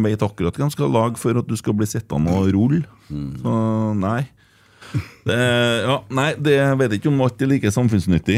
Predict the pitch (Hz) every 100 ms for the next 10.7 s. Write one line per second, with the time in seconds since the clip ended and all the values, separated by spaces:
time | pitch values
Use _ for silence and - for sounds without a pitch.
0 | 127 - 117 117 113 107 120 135 98 110
1 | 110 110 117 104 78 85 139 - 92 113
2 | 113 - 104 98 _ 78 76 - 78 -
3 | - 80 76 78 - 71 - _ _ _
4 | _ 78 82 85 82 85 85 82 80 78
5 | 60 - _ _ _ _ - - 95 -
6 | 69 - 87 82 - 76 - - - 62
7 | 78 64 - 78 78 78 80 80 - -
8 | - - - - _ _ _ _ _ 85
9 | 87 95 69 67 78 78 78 80 80 80
10 | 78 78 76 71 71 - -